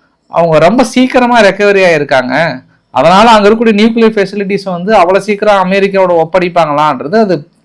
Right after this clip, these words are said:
பாசிபிள் இல்லதான்றாங்க. ஏன் அப்படின்னா, உங்களுக்கு அடுத்தடுத்து நான் புகைப்படங்களை காட்ட விரும்புறேன் நானு. ஜூன் நாலாம் தேதி இஸ்ரேல் வந்து ஸ்ட்ரைக் பண்ணாங்க அங்க இருக்கக்கூடிய நியூக்ளியர் ஃபெசிலிட்டிஸ் மீது. அப்புறம் ஜூன் இருபத்தி ஒன்பதாம் தேதி ட்ரெஸ்ஸாயோட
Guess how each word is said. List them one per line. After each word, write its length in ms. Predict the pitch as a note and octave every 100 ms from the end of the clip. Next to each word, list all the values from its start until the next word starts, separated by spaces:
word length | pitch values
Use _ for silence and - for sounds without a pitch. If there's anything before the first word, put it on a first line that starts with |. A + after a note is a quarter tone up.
| -
பாசிபிள் 400 | E3 F#3 F#3 F3
இல்லதான்றாங்க. 720 | D3+ E3+ G3 F#3+ E3+ C#3 C3
ஏன் 200 | B2+ E3
அப்படின்னா, 460 | F#3+ E3+ C3 C#3 A3+ - _ _ _
உங்களுக்கு 300 | F3 E3 D3
அடுத்தடுத்து 420 | E3 A3 G#3 G#3+
நான் 360 | G#3 G3 E3+ C#3+
புகைப்படங்களை 600 | D#3 F3 F#3 F3+ E3+ C#3+
காட்ட 300 | C#3+ D3+ D#3
விரும்புறேன் 380 | C3+ C#3+ C3+ A2
நானு. 280 | G2+ D3 A3 _ _ _ _ _
ஜூன் 440 | C3+ E3+ A#3+ A#3
நாலாம் 320 | G3 G3+ G#3+
தேதி 240 | G3 F3 A3
இஸ்ரேல் 420 | G3+ F3+ G#3+ G#3
வந்து 220 | F#3 F#3
ஸ்ட்ரைக் 380 | F#3 E3+ E3+ F3
பண்ணாங்க 320 | E3+ C3 B2 _ _ _
அங்க 240 | _ D3 D#3
இருக்கக்கூடிய 200 | E3+ F3+
நியூக்ளியர் 440 | E3+ F3+ F#3 F3
ஃபெசிலிட்டிஸ் 560 | D#3 D3 F3+ E3+ F3 E3
மீது. 360 | C#3+ A#2+ D3 A3 - _ _ _
அப்புறம் 360 | - C#3 E3 D3+
ஜூன் 240 | D#3 A#3
இருபத்தி 420 | A3 G3+ G#3 G#3 G#3+
ஒன்பதாம் 400 | E3+ F3+ G3+ F#3
தேதி 240 | F3 G3
ட்ரெஸ்ஸாயோட 580 | G3 D3 D3 G#3 G3